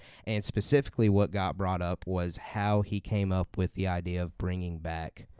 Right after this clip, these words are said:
Luke Skywalker. Again, one of the greatest moments we've seen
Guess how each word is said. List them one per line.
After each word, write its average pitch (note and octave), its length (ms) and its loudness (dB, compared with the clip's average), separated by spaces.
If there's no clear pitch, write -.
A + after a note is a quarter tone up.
Luke F2+ 180 -2
Skywalker. - 760 -8
Again, G#2+ 540 0
one C3 220 2
of E3+ 80 4
the E3+ 60 2
greatest B2+ 380 6
moments G#2+ 400 0
we've G#2+ 200 2
seen F2+ 360 -2